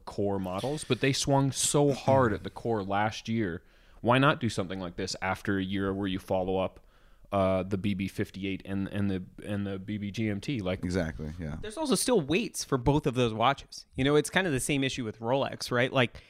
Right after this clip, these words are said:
Speaker 3: if you still have huge wait lists for Daytonas and G M Ts and Black Bay fifty-eights and Black Bay G M Ts,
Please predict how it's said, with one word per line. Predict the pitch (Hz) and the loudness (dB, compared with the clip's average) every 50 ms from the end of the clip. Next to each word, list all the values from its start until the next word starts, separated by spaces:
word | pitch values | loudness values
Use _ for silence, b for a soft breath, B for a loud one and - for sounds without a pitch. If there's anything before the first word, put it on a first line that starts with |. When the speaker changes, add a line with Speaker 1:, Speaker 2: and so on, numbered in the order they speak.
| B B B B B B | B B B B B B
Speaker 3:
if | 151 123 143 | -6 -4 0
you | 170 233 262 262 | 2 2 2 2
still | - - - - - 180 190 156 | 0 -2 -2 0 2 2 2 2
have | 127 135 147 139 117 110 - | 4 4 4 4 4 2 0
huge | - - - 139 135 120 120 | -6 -4 -2 -2 -2 0 0
wait | 120 123 117 123 | -2 -2 -2 -2
lists | 120 110 - - - - | -4 -6 -6 -8 -10 -8
for | - 127 113 104 - _ _ _ - | -6 -6 -6 -8 -8 _ _ _ -8
Daytonas | 120 113 - - 131 120 113 113 107 98 - - | -6 -6 -4 -2 -2 -2 0 -2 -4 -8 -10 -10
and | 117 113 | -8 -6
G | 104 113 117 | -2 0 2
M | 110 107 104 | 2 2 0
Ts | - 123 113 107 98 | -4 -8 -8 -8 -6
and | 110 101 | -8 -6
Black | - 117 110 104 - | -4 -2 -4 -2 -2
Bay | 120 120 | -2 -4
fifty-eights | - - 113 - - 120 113 104 104 104 - - - | -4 -4 -10 -10 -8 -6 -6 -6 -6 -6 -8 -10 -12
and | - 104 101 | -10 -10 -6
Black | - 113 117 123 - | -2 0 0 0 0
Bay | 123 117 | 0 -2
G | 113 110 110 107 | 0 0 0 0
M | 104 104 | 0 -2
Ts, | 101 - 151 135 117 104 | -2 0 0 0 0 0